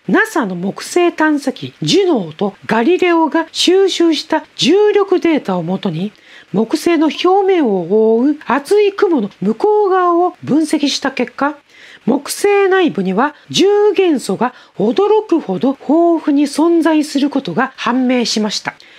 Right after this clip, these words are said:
その重元素の質量は地球の十一から三十個分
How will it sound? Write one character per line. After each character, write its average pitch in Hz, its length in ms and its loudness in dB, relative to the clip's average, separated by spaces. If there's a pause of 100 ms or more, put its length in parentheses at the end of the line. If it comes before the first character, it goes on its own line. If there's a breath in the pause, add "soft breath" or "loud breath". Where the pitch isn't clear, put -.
(240 loud breath)
そ 370 180 0
の 403 200 2
重 381 340 2
元 381 240 2
素 220 160 -4
の 226 120 0
質 - 300 -4
量 185 240 -2
は 233 220 -2 (260 loud breath)
地 285 160 0
球 359 320 2
の 330 180 2 (180 loud breath)
十 196 180 2 (260)
一 427 160 -2
か - 140 -4
ら 139 160 -6
三 415 380 2
十 381 160 2 (180)
個 - 160 -2
分 240 300 -2